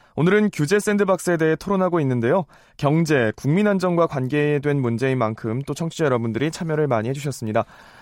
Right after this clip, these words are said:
콩으로 의견 주신 별밤이라는 아이디를 쓰시는 분, 규제 때문에 못하는 게 얼마나 있죠? 나쁜 규제를 없애야지 필요한 규제마저 풀어달라고 요구하면 안 됩니다. 기업들이 스스로 경쟁력을 키우지 않고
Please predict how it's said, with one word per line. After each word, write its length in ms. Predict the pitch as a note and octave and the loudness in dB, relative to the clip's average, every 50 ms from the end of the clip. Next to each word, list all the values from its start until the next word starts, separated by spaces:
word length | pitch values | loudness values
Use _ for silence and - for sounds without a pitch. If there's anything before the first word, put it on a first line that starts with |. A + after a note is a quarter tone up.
| - - - | -20 -20 -4
콩으로 260 | - G#3+ A3+ B3 B3 A3 | 0 2 4 4 4 4
의견 200 | F#3+ G#3+ G#3 G3 | 4 2 0 0
주신 320 | F#3+ F3+ F#3+ F#3+ F#3 F3+ | 0 0 0 0 0 0
별밤이라는 640 | E3+ E3 C#3 C#3+ - G#3 G#3+ G3+ F#3+ F#3 F#3 F3+ D#3+ | 2 2 0 2 2 2 2 4 4 4 4 4 2
아이디를 300 | C3+ C3 C3 C#3 C#3 C#3 | 2 2 2 2 0 0
쓰시는 320 | - C#3+ - C#3 B2+ A2+ | -2 -4 -4 -2 0 0
분, 140 | A2+ A2 - - _ _ _ - - - _ _ | 0 0 -2 -4 _ _ _ -20 -20 -20 _ _
규제 280 | - C#3 C3 F3 G#3+ | -4 -2 0 0 0
때문에 340 | G#3 G3+ G#3+ G#3 G3+ G3+ G3+ | 2 2 2 2 2 2 2
못하는 380 | D#3+ C3 A#2 - D#3+ D3+ D#3 D#3 | 2 2 0 0 0 0 2 2
게 60 | D#3 | 2
얼마나 360 | C3+ A2 G#2+ A#2 C3+ D3 C#3 | 2 2 2 2 0 0 0
있죠? 360 | A2+ G#2 - - B2+ D3 A3 - _ _ _ - - - - | -2 -4 -4 -4 -4 -4 -4 -4 _ _ _ -20 -20 -6 -2
나쁜 380 | - A#2+ - - G#3+ B3+ B3+ | 0 0 0 0 0 0 2
규제를 260 | G#3+ G#3 F#3 G3 F#3+ | 2 2 2 4 4
없애야지 840 | F#3 C#3+ A#2+ - - D#3+ D3+ C3+ A#2 G#2+ - C#3+ D#3+ E3+ D3 A#2+ G2+ - | 4 2 2 0 0 0 2 2 2 0 0 0 0 2 2 0 -2 -4
필요한 400 | - - G3+ A#3+ B3 B3 B3 A3+ | -8 -6 -4 -2 0 0 0 0
규제마저 520 | - D#3 C#3 F3 F3 E3 D#3+ D3 D#3 E3 | -2 0 0 2 2 2 2 2 2 0
풀어달라고 680 | D3+ - - A3+ A3+ G#3 G3 F3 E3+ D#3 D3 E3 D#3 C3 | -2 -2 -2 -2 0 2 2 2 2 2 2 2 2 2
요구하면 420 | A2+ A2 - A#2+ A2+ A2+ C#3 D3+ | 2 2 2 0 2 2 2 0
안 160 | C3 A#2 A2 | 0 0 0
됩니다. 420 | A2 D3 E3 E3 C#3+ B2+ A2+ G#2 - - _ _ _ _ _ - _ _ | 0 0 0 0 2 2 0 0 -2 -6 _ _ _ _ _ -20 _ _
기업들이 580 | - D3 D#3+ F3+ - - F3 D#3+ E3 E3 E3 | 2 2 2 2 2 0 2 4 4 4 4
스스로 360 | D#3+ - G3+ - G3+ F#3 F#3+ F3+ | 2 0 -2 -2 0 0 0 0
경쟁력을 640 | - C#3+ A#2+ B2+ C3+ E3+ F#3 F3+ E3+ D#3+ D#3 D#3+ D3+ | 0 -2 -2 0 0 2 2 2 2 2 2 0 -2
키우지 360 | - - F3+ E3+ E3 - D#3+ | -2 -2 -4 -2 0 0 0
않고 540 | C3+ A#2 G#2+ - - - D#3+ E3 C#3 G#2 | 0 0 -2 -4 -4 0 2 2 2 0